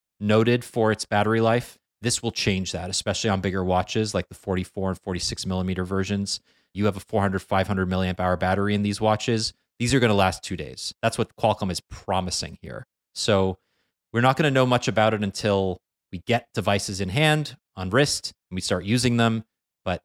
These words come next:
that is really the thing to look forward to here. We have Wear O S three. We have devices promised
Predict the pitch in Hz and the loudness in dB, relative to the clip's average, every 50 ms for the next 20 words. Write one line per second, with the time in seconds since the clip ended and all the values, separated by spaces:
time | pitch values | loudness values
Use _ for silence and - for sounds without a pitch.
0 | _ _ 98 101 101 107 104 113 104 95 92 87 90 90 90 95 90 90 90 87 | _ _ 0 2 2 2 0 -2 -4 -4 -4 -4 -6 -6 -6 -6 -4 -4 -6 -8
1 | 82 - 90 - _ 92 87 82 - 90 82 82 - _ - 90 - - - - | -10 -12 -14 -14 _ -10 -12 -10 -10 -10 -12 -12 -12 _ -16 -14 -14 -14 -14 -16
2 | 87 - _ - - 85 98 98 95 92 87 92 98 98 98 98 95 - - - | -18 -18 _ -18 -16 -10 -6 -4 -4 -4 -2 0 0 2 2 2 2 0 -2 -4
3 | - - 110 110 113 117 131 131 - _ _ _ _ _ _ _ _ _ 104 92 | -6 -2 0 0 2 0 0 -2 -6 _ _ _ _ _ _ _ _ _ -4 -2
4 | 98 92 90 90 87 - _ _ - 113 95 107 104 104 - - 110 104 95 95 | 0 0 0 0 -2 -6 _ _ -8 -2 0 2 2 2 2 0 -2 -2 -2 -2
5 | - - _ _ - - - 120 120 123 127 139 147 - - - - - | -4 -6 _ _ -10 -2 2 4 6 6 6 4 2 0 0 -2 -4 -6